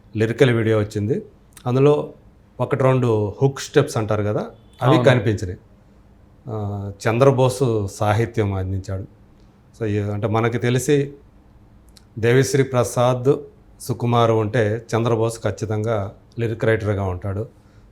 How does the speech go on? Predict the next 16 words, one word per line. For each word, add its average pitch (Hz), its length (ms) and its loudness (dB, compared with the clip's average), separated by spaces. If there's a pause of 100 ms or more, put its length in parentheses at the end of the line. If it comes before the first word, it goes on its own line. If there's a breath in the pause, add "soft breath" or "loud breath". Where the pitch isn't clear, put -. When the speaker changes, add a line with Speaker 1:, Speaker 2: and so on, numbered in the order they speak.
Speaker 1:
So, 117 60 0
వీళ్ళ 107 260 0
ముగ్గురి 120 420 0
కాంబినేషన్లో 120 1040 0
వచ్చే 113 320 -4
సాంగ్ 110 360 -2
ఏదైనా 110 400 0
సరే 107 320 -4 (420 soft breath)
ఇప్పటివరకు 120 500 0
ఫెయిల్ 131 340 2
కాలేదు. 92 440 -4 (840)
So, 98 340 -6 (120)
అదే 143 360 8
కోవలో 127 680 0
ఇప్పుడు 113 420 -4
ఇది, 123 320 -4